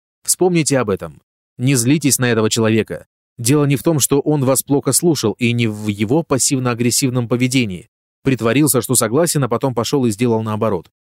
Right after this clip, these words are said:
Он слышал вас прекрасно и, скорее всего, намеревался сделать именно то, чего хотели от него вы.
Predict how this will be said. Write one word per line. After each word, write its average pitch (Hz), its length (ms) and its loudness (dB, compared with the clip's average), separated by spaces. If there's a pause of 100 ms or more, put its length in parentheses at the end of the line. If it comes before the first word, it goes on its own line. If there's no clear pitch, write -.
(300)
Он 156 160 0
слышал 160 420 2
вас 147 160 0
прекрасно 147 540 0
и, 117 100 4
скорее 127 360 2
всего, 131 280 2 (220)
намеревался 131 560 2
сделать 127 320 0
именно 131 280 0
то, 143 160 0
чего 131 260 0
хотели 131 340 0
от - 240 -4
него 131 180 2
вы. 127 300 0